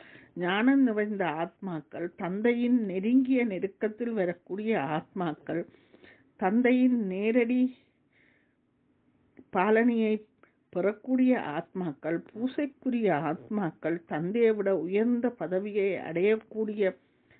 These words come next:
ஆத்மாக்களாகிய நீங்கள் என்ன விரும்புகிறீர்களோ அதை செய்ய முடியாதா? அப்ப எவ்வளவு பட்டம் எங்களுக்கு இதுக்குள்ள தந்திருக்கிறார், எவ்வளவு தகுதிகள் எங்களுக்கு தந்திருக்கிறார். இந்த அளவு தகுதிகளோடையும் இருக்கிறவங்க சா-, ஒரு சாதாரண மனிதனுக்கு,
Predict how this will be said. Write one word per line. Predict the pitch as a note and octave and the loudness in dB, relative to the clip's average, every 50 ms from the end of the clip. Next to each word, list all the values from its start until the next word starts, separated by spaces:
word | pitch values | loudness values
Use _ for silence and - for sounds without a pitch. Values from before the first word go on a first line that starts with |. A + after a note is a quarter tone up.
| _ _ _ _ _ - | _ _ _ _ _ -10
ஆத்மாக்களாகிய | - D#3+ E3+ F#3+ - - A#3 A#3 A#3 A3+ A3+ - A3 F#3+ F3 F3 - - F3+ E3+ D#3 | -4 -2 -2 -2 -2 -2 -2 -2 -2 -2 -2 0 2 2 2 0 -2 -6 -6 -4 -4
நீங்கள் | D#3+ D#3+ F3 F#3 F#3+ F#3 E3+ E3+ F3 | -2 -2 -2 0 0 0 0 2 2
என்ன | E3+ F3 F#3 G#3+ A#3 B3+ C4 | 2 2 0 2 2 4 4
விரும்புகிறீர்களோ | B3+ G#3 F3+ F3 F#3 F#3+ G3 G3+ F#3 F#3 F3+ F3+ E3+ D#3+ D#3 D#3+ D#3+ E3 E3+ | 2 2 0 -2 -2 -2 -2 -2 -2 0 0 0 0 0 -2 -4 -4 -4 -4
அதை | D#3+ E3 E3 F3+ F3+ F3+ - _ _ | -4 -2 -2 -2 -2 -2 -4 _ _
செய்ய | - F3+ G3+ G3+ G3 F#3+ F#3 F3+ F#3+ F#3 - - - - _ _ _ _ _ _ _ _ _ _ _ _ _ _ _ - | -4 -4 -2 0 0 2 2 2 2 -2 -6 -12 -20 -20 _ _ _ _ _ _ _ _ _ _ _ _ _ _ _ -10
முடியாதா? | F#3 G3+ A3 A3 G3+ G3 F#3 E3 C#3+ - D3+ | -4 -2 0 2 4 4 4 2 0 -4 -6
அப்ப | C#3+ - - - _ - D3+ | -8 -10 -12 -14 _ -10 -8
எவ்வளவு | D3+ D3+ E3 F#3+ G#3 G3 F#3 | -8 -4 -2 -2 0 0 -2
பட்டம் | - - D#3 - - F3+ F3+ F3+ | -2 -6 -8 -6 -6 -6 -4 -4
எங்களுக்கு | F3 E3 D#3+ D#3+ - - - D#3+ | -4 -4 -4 -6 -8 -8 -8 -8
இதுக்குள்ள | - - - D#3+ - - | -8 -6 -8 -8 -8 -8
தந்திருக்கிறார், | D#3+ D#3+ E3 E3+ E3 D#3+ E3 - D#3+ D#3+ D#3 D#3 | -8 -6 -4 -4 -4 -4 -6 -6 -4 -4 -2 -2
எவ்வளவு | E3 D#3+ F3 F#3+ G3+ G3 F#3 F3 - | -4 -2 0 0 2 2 2 0 -2
தகுதிகள் | - D#3+ D3+ - G#3 G3 G3 G3+ F#3+ F#3 F3+ | -6 -10 -6 -4 -4 -4 -2 0 0 0 0
எங்களுக்கு | F3+ E3+ E3+ E3+ D#3+ D#3+ E3+ - E3+ _ | 0 -2 -4 -4 -4 -6 -8 -12 -14 _
தந்திருக்கிறார். | - D3+ C#3 D#3+ E3+ E3+ E3 C3 - - C#3+ D3+ G#3 - - - - - - - - - _ | -10 -8 -8 -6 -6 -8 -8 -10 -8 -4 -2 -2 -2 -4 -8 -16 -20 -20 -20 -20 -20 -20 _
இந்த | - F#3 F#3+ G#3 G#3+ A3+ | -10 -6 -4 0 2 4
அளவு | B3+ C4+ D4 C#4 - | 4 4 2 2 0
தகுதிகளோடையும் | G#3+ F3+ F3+ G3+ G#3+ A3 A#3 A3+ A3+ A3 G3+ G#3 G3+ G3+ G3+ G#3 | -4 -2 -2 -2 -2 0 0 0 2 2 0 0 0 0 -2 -2
இருக்கிறவங்க | G3+ F#3+ F#3+ - - F3+ F#3 E3+ D3+ - - | -4 -6 -6 -6 -6 -4 -4 -4 -4 -6 -6
சா-, | - D#3 D#3 | -4 -4 -4
ஒரு | E3+ E3 - | -4 -6 -6
சாதாரண | - E3 E3 F#3 F#3 G3 G#3 A3+ A3+ A#3 A#3+ A3+ A#3 | -6 -4 -2 -2 0 0 0 2 2 2 0 0 0
மனிதனுக்கு, | A#3 G#3 F#3+ F#3+ G3 G3+ G3+ G3+ G3+ G3+ G#3 - _ - A#3+ A#3+ A#3 A3+ | 0 0 -2 -2 -2 -2 -2 -2 -2 -4 -8 -10 _ -8 -4 -4 -4 -4